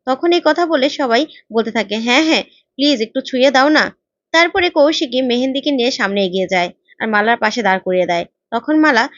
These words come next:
চুপ করে দাঁড়িয়ে থাকে, ভাবে কৌশিকী ওর গায়ে হলুদটা দেবে, কিন্তু উ-, উৎসবের ছোঁয়ানো হলুদটা হাতে নিয়েই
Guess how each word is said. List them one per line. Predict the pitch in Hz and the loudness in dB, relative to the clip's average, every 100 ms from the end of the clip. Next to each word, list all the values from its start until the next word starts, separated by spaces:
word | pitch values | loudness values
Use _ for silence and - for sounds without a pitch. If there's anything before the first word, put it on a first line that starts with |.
| _ - | _ -8
চুপ | 370 - | -6 -2
করে | 330 | 0
দাঁড়িয়ে | 269 226 208 | 2 2 2
থাকে, | 208 190 190 | -2 -6 -6
ভাবে | 214 220 220 | -2 -2 -2
কৌশিকী | 220 220 240 330 277 269 349 _ - | -2 -2 -2 -2 -2 -2 -4 _ -2
ওর | 302 339 | 2 2
গায়ে | 269 254 302 | 2 2 2
হলুদটা | 214 196 202 190 | 0 -2 -4 -2
দেবে, | 180 180 185 _ | -2 -4 -8 _
কিন্তু | 220 220 208 269 - _ _ | -8 -6 -4 -6 -8 _ _
উ-, | 247 - - | -4 -4 -4
উৎসবের | 269 262 330 302 285 311 | -4 -2 0 2 0 -2
ছোঁয়ানো | - 277 285 277 | -2 2 2 0
হলুদটা | 226 285 302 240 | 0 -2 0 -2
হাতে | 233 214 311 | 0 -2 0
নিয়েই | 330 277 277 | 0 2 0